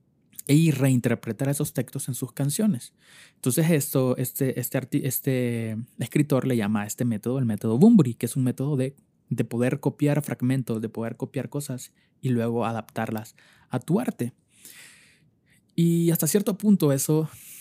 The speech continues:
<laughs> para la, para las personas que de repente eran muy, son, o son muy fanáticos de, de la música de Bunbury,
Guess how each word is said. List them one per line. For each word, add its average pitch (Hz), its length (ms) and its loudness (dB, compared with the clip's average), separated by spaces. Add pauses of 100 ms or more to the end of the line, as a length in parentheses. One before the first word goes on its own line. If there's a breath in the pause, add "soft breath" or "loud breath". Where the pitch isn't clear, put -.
(160 loud breath)
<laughs> - 560 2
para 117 180 2
la, 104 320 -4
para 107 160 -2
las 107 120 -6
personas 123 460 0
que - 100 -2
de 117 60 2
repente 117 340 0
eran 107 200 -4
muy, 120 160 2
son, - 420 -4
o 110 100 -6
son 123 180 0
muy 127 120 2
fanáticos 113 500 0
de, 101 200 -4
de 107 100 -8
la 104 80 -4
música 107 320 -6
de 113 60 -2
Bunbury, 117 420 0